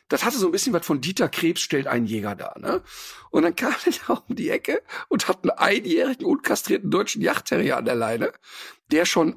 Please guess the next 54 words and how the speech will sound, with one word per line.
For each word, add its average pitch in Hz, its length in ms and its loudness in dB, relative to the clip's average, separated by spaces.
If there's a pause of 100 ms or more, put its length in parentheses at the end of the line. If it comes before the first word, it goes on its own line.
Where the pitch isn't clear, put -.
auf 185 220 4
dem - 320 0
Weg - 260 0
zur - 220 -4
Trainingswiese, 220 720 0
ich 147 120 -2
würd 160 140 0
sagen, 139 180 2
fünfzig - 540 -2
Mal - 160 4
versucht 214 320 -2
hat, - 140 -2
den - 100 2
zu - 160 -2
beißen. 117 400 -2 (540)
Das - 100 0
kannst - 200 0
du - 40 0
dir - 40 0
echt - 100 -4
nicht 254 140 0
vorstellen. - 340 0
Und - 160 0
er 170 80 2
bekam - 320 0 (160)
<laughs> - 160 -8
zu - 180 0
einem, 156 460 2 (120)
zu - 180 0
einem 165 200 2 (220)
Leinenführigkeitsseminar, 151 1700 2
bei 151 120 2
dem 147 220 2
bei 139 60 4
uns 160 280 0
dann 156 140 2
immer 143 120 2
so 127 100 2
zwischen 139 280 -2
sechs - 260 0
und - 80 0
acht - 160 -4
Hunde 349 240 2
teilgenommen 113 540 0
haben, 131 220 2
mit 131 120 -2
zwei 123 220 0
Trainern - 400 0
und 160 260 0 (420)
passive 220 460 0
Teilnehmer. 147 520 0
Das - 160 -2
heißt 151 200 2
also, 135 220 2